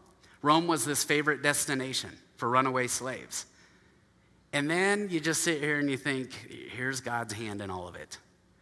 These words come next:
For all that Onesimus thought he was running away, guess who Onesimus runs into? Paul. Paul. Paul is imprisoned in Rome.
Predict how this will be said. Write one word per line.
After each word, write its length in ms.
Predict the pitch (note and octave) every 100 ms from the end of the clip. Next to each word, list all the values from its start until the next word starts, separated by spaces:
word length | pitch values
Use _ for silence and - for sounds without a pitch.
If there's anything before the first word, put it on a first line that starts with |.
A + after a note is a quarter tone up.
| - -
For 180 | D#3 D#3
all 400 | D#3+ F#3+ G3+ F#3+
that 240 | F#3 E3
Onesimus 640 | D#3+ D3+ D#3 D#3 E3 D3
thought 280 | - C#3+ C#3+
he 100 | C#3+
was 180 | C3 A#2+
running 380 | A#2+ B2+ C3 B2
away, 320 | A#2 A#2+ B2
guess 340 | A#2 C#3 D#3
who 320 | - - F3 E3
Onesimus 880 | D#3 C3 B2 - B2+ A#2+ A#2+ - - - - -
runs 300 | A#2 A2+ G#2
into? 440 | G2+ F#2+ - F2+ E2 - _ - - _ _ _ _ _ _ _
Paul. 380 | - F2+ D2+ - - - _ _ _ _ _ _ _ _ _
Paul. 320 | C3 G#2+ F#2
Paul 280 | - G3 G3+
is 100 | F3
imprisoned 600 | D#3 - F3+ F3 F#3 F#3
in 120 | D3
Rome. 360 | C#3 D#3+ E3+